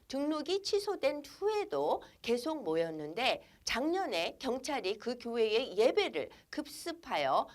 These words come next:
목사님에게 벌금을 부과했습니다. 목사님은 항소했지만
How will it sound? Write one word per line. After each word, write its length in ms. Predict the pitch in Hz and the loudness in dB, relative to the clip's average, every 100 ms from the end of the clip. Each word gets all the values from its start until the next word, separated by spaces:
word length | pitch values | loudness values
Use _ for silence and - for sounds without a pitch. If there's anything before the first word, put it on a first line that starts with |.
| - | -12
목사님에게 1040 | 196 247 - 359 349 339 254 170 208 208 - | -4 -4 2 2 2 -4 -4 -2 0 0 -2
벌금을 640 | 208 254 285 277 170 131 - - | -2 0 0 -4 -2 -4 -6 -12
부과했습니다. 1000 | 226 202 180 185 277 - 254 180 95 - _ _ _ - - | -4 2 2 2 -8 -8 -6 -4 -4 -4 _ _ _ -20 -8
목사님은 680 | 233 - 370 349 254 185 254 | -6 2 2 2 -2 -2 -4
항소했지만 1040 | - 370 349 349 285 233 - 175 240 - | -4 -4 -4 -4 -4 -6 -6 0 0 0